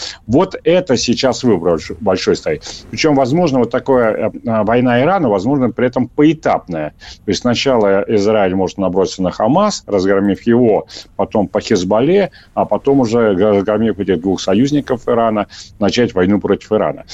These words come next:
Вот это один из основных выборов. Вот это может всё очень резко изменить ситуацию, и заполыхать может, э, весь, э, большой Ближний Восток. Тем более, как я сказал уже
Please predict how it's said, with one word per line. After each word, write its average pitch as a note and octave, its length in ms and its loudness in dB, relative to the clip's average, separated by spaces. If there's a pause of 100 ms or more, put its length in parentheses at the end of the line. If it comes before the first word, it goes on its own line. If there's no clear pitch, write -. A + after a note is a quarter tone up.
(140)
Вот A#2+ 160 0
это F#3+ 180 0
один C3+ 300 4
из C3 80 0
основных B2 480 2
выборов. F2 340 0
Вот F#2 140 -4
это C3 160 -2
может A2 300 2
всё - 180 -2 (220)
очень B2 260 2
резко B2+ 380 2
изменить G#2 380 4
ситуацию, A#2 640 0 (280)
и A2 60 -2
заполыхать A2 680 0
может, G#2+ 440 0
э, F#2 180 2
весь, G#2+ 400 0
э, G2 80 2
большой F#2+ 380 0
Ближний F#2 380 0
Восток. E3 340 0 (320)
Тем A2+ 120 4
более, G#2+ 160 4
как G2+ 180 -4
я G2+ 120 2
сказал A2 440 0
уже F2+ 320 0